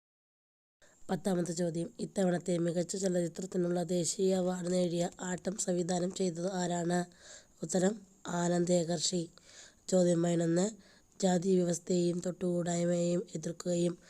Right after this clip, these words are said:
സ്ത്രീ വിദ്യാഭ്യാസത്തെയും പുനർവിധ-, വിവാഹത്തെയും പ്രോത്സാഹിപ്പിക്കുകയും ചെയ്ത നവോത്ഥാന നായകൻ്റെ ചിത്രമാണിത്. ആരാണെന്ന് തിരിച്ചറിയുക. ഉത്തരം ജ്യോതിറാവു ഫുലെ.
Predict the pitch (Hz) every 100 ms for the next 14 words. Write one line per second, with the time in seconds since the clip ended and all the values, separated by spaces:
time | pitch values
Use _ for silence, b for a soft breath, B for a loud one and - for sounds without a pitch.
0 | B B - - 185 180 170 180 170 170
1 | 180 - 180 175 180 170 175 175 175 175
2 | 196 180 - _ - 170 180 165 175 185
3 | 170 - 170 165 - 180 165 175 175 170
4 | 170 185 180 170 185 - B B B B
5 | 180 180 175 180 175 175 175 170 170 175
6 | - 165 175 170 170 170 165 175 180 175
7 | 170 175 170 170 165 175 165 180 170 165
8 | 175 175 - - B B B B B 180
9 | - 180 - - 180 170 170 175 165 156
10 | - 165 165